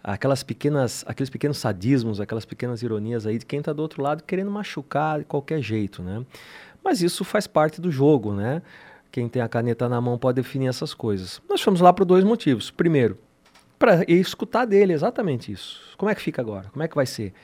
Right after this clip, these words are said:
Se acontecer tal coisa, se acontecer outra, pra gente se posicionar. E em segundo,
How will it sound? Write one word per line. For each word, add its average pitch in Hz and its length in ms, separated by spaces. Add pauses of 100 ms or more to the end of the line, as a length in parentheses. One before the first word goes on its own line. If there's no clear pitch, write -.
(280)
Se - 120
acontecer 147 340
tal 123 140
coisa, 123 280
se - 120
acontecer 127 380
outra, 160 260 (280)
pra 180 100
gente 151 160
se - 60
posicionar. 139 560 (400)
E 247 60
em 285 40
segundo, 156 580